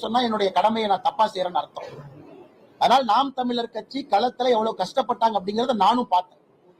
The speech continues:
அதனால் நாம் தமிழரை பொறுத்தவரை அவர்களுக்கு அவங்க சித்தாந்தத்தை மக்கள் முன்னாடி வைக்கிறாங்க. நான் ஏற்கனவே சொன்னேன், தயவு செஞ்சு சீமான் அண்ணனை கம்பேர்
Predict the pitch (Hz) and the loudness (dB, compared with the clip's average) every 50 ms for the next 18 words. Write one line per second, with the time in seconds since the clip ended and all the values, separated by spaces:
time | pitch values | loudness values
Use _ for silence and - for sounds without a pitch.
0 | _ _ _ _ _ _ _ _ _ _ _ _ _ - 156 180 247 285 247 214 | _ _ _ _ _ _ _ _ _ _ _ _ _ -2 2 4 4 4 4 4
1 | 233 294 294 - - 277 269 262 254 247 240 240 226 226 233 226 185 277 311 359 | 4 2 2 0 -2 -2 0 0 0 0 0 0 -2 -4 -4 -2 0 0 2 4
2 | 330 262 254 294 302 302 302 302 285 285 269 269 269 254 262 254 226 247 269 269 | 4 4 4 2 2 2 2 2 2 2 2 2 2 -2 -4 -4 -2 0 0 0
3 | 269 269 - 240 233 214 214 - 262 247 226 226 233 226 220 202 190 - - 226 | 0 -2 -4 -4 -4 -2 -2 -2 -2 -2 0 0 2 2 0 0 -2 0 2 2
4 | 220 208 196 190 190 - _ _ _ _ _ _ _ _ _ _ _ _ - 202 | 2 2 0 -2 -10 -16 _ _ _ _ _ _ _ _ _ _ _ _ 2 4
5 | 208 226 269 269 - 269 285 285 302 302 302 - 240 240 269 285 214 220 226 254 | 6 6 4 4 2 0 0 0 0 0 0 -2 -2 -2 -2 0 0 0 0 0
6 | 254 247 254 254 254 277 - - 247 262 262 254 247 233 226 226 220 226 - - | 0 0 0 0 0 -2 -4 -2 0 2 4 4 2 2 0 -2 -2 0 0 0
7 | - - 254 247 | 0 0 0 0